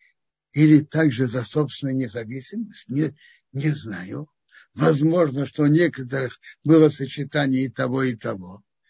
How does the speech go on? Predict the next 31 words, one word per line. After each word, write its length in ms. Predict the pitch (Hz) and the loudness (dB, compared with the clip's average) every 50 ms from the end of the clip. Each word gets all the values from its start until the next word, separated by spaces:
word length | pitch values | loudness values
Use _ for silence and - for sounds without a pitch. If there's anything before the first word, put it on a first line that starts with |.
| _ _ - - - - _ _ _ | _ _ -20 -20 -20 -20 _ _ _
Но, 140 | 131 147 151 147 | 4 4 4 4
например, 540 | 151 156 165 160 156 156 180 175 156 127 - _ _ _ _ | 4 2 2 4 4 4 4 2 0 0 -4 _ _ _ _
когда 280 | _ 139 143 147 165 165 | _ 0 2 4 2 2
мы 200 | 165 160 156 147 | 2 0 -2 -2
чи-, 260 | - - - 127 - _ _ _ _ _ _ | -4 -10 -12 -12 -12 _ _ _ _ _ _
читаем 640 | _ - - 156 147 151 156 165 160 156 143 139 131 | _ 0 2 2 2 4 4 4 6 6 6 6 4
в 60 | 123 | -2
книге 340 | - - 143 151 147 147 147 | -2 2 4 4 4 4 2
Хасмоне-, 800 | 143 - 139 131 - - 131 135 135 131 127 127 123 120 123 117 | 0 -2 -8 -10 -10 -10 -8 -6 -4 -2 -2 -2 -2 -2 -4 -8
Хасмонеев 840 | - - 139 123 - 131 131 127 127 127 123 117 107 104 101 98 - _ _ _ _ _ _ _ _ | -8 -8 -10 -8 -6 -6 -4 0 2 2 2 2 0 -4 -6 -8 -12 _ _ _ _ _ _ _ _
выступление 720 | 147 139 143 - 139 110 - 147 160 156 147 143 135 131 131 | -6 -6 -4 -6 -8 -2 2 4 4 6 6 4 4 4 2
Иуда 320 | 131 131 113 135 135 135 | 2 0 0 0 2 2
Макови 600 | 135 135 131 107 - 127 123 107 113 113 123 - _ _ _ _ | 2 2 0 0 -4 -6 -6 -6 -8 -12 -12 -14 _ _ _ _
перед 300 | - - 165 156 143 135 127 | -4 -2 -2 -2 -2 -6 -4
выходом 460 | 131 143 131 - 143 131 139 139 139 | -6 -6 -4 -4 -6 -6 -2 -2 -2
на 100 | 135 131 | -2 -2
войну, 500 | 123 135 131 120 110 104 101 101 104 - _ _ _ - _ _ _ | -4 -6 -6 -6 -8 -8 -10 -10 -14 -20 _ _ _ -20 _ _ _
он 160 | 139 147 143 | -2 0 0
говорит 380 | 139 147 135 123 131 147 147 | 0 0 -2 -2 -2 -4 -4
как 260 | - - 147 147 - 135 | -4 -6 -8 -8 -8 -10
раз 520 | 135 127 120 120 131 127 - - - _ _ _ _ _ _ _ _ _ _ | -8 -8 -8 -8 -10 -12 -14 -16 -18 _ _ _ _ _ _ _ _ _ _
о 120 | 117 120 | -16 -16
том, 260 | - _ 139 139 139 | -10 _ -4 -4 -4
что 160 | 135 - - 135 | -4 -6 -4 -2
они 120 | 127 127 | 0 2
мешают 560 | 135 139 143 - - 139 131 131 131 113 - | 2 2 0 0 -2 -6 -6 -6 -6 -8 -8
нам 140 | 131 135 127 | -8 -8 -8
в 60 | 120 | -10
соблюдении 580 | - 131 131 135 139 127 110 131 135 127 127 127 | -10 -12 -10 -8 -10 -10 -8 -8 -6 -6 -4 -4
наших 340 | 127 135 135 123 - 135 127 | -4 -4 -6 -8 -12 -18 -14
законов. 460 | 127 160 160 151 - 220 214 143 117 | -10 -10 -10 -10 -10 -12 -12 -12 -14